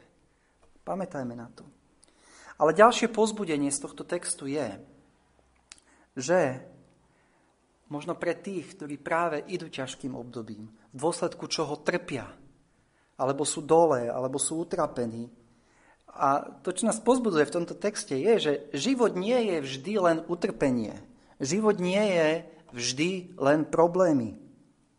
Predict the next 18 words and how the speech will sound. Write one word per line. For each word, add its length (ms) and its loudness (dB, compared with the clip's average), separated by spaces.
Ale 240 4
rovnako 380 4
sú 240 -4
pokojné 480 -2
obdobia. 500 -12
Sú 240 -8
obdobia, 640 2
kedy 240 2
je 80 2
naša 240 2
mysl 320 4
veselá, 640 4
kedy 260 -2
sme 160 -4
šťastní. 560 0
Takže 480 0
ak 160 2
je, 140 6